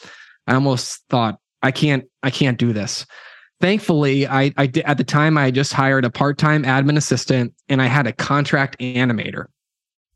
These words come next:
And I remember being so burned out and so exasperated,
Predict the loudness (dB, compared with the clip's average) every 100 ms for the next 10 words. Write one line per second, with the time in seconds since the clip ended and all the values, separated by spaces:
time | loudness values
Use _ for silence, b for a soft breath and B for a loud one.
0 | _ 0 2 4 2 2 2 0 -2 -4
1 | -2 0 0 2 2 2 2 0 -2 -6
2 | B B B -8 -6 0 0 2 2 0
3 | 0 0 0 0 -2